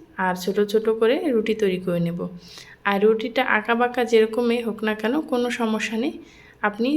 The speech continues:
যেরকম পারেন সেরকম করে এই রুটিটাকে বেলে নিতে পারেন। এখন আমি একটু ময়দা দিয়ে এটাকে একটা রুটি তৈরি করে নেব। আর খুব সহজে কিন্তু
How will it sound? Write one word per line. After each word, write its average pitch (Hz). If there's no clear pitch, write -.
যেরকম 214
পারেন 226
সেরকম 226
করে 226
এই 208
রুটিটাকে 202
বেলে 180
নিতে 170
পারেন। 175
এখন 240
আমি 247
একটু 226
ময়দা 202
দিয়ে 233
এটাকে 226
একটা 202
রুটি 196
তৈরি 185
করে 180
নেব। 170
আর 214
খুব 277
সহজে 254
কিন্তু 262